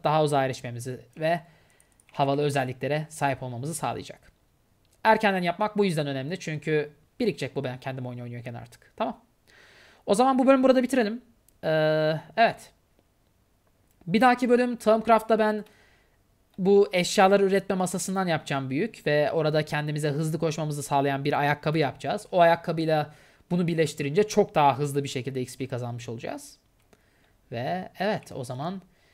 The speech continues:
bir sonraki bölümde görüşmek dileğiyle diyelim. Hemen bir level atlayayım da öyle bitireyim. Bununla sekerken de level atlayabiliyor muyum? Bununla sekerken hızlı gidiyorum çünkü. Kesinlikle atlıyorum. Evet, çok iyi.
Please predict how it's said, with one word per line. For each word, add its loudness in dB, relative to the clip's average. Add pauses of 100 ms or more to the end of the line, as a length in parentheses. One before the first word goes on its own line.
(220)
bir -4
sonraki -6
bölümde -4 (560)
görüşmek -6
dileğiyle -4
diyelim. -10
Hemen -10
bir -8
level -8
atlayayım -12
da -10
öyle -10
bitireyim. -18 (680)
Bununla -4
sekerken -4
de -2
level -2
atlayabiliyor -4
muyum? -8
Bununla -8
sekerken -8
hızlı -10
gidiyorum -10
çünkü. -16 (2000)
Kesinlikle -14
atlıyorum. -18 (1800)
Evet, -14
çok -12
iyi. -10